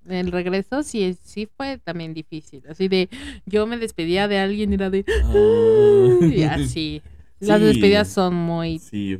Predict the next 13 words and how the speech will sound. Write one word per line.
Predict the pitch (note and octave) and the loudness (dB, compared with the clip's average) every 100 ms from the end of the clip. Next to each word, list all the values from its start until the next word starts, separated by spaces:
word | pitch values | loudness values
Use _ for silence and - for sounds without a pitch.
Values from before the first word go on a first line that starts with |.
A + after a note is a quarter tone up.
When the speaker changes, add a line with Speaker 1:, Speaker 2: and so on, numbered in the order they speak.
| F#2+ | -8
Speaker 1:
tris-, | E3+ C#3+ | -10 -10
Speaker 2:
las | G2 F#2+ | -8 -10
despedidas | F2+ F2+ F#2+ F#2+ F#2 | -8 -8 -4 -6 -6
son | F#2+ | -10
Speaker 1:
tristes. | F#2 F#2 | -10 -12
Speaker 2:
muy, | F#2 | -12
muy | E2+ | -14
tristes. | F#2 F#2 - - _ - - _ - | -16 -18 -18 -20 _ -20 -20 _ -6
Pero | B2+ C3+ | -2 0
pues | C3 B2+ A#2 | 0 -2 -2
dejas | B2 C3 | -2 -2
buenos | A2+ A2 A2 | -2 -2 -2
amigos, | B2 E3+ C3 C#3+ - | -2 0 0 -2 -8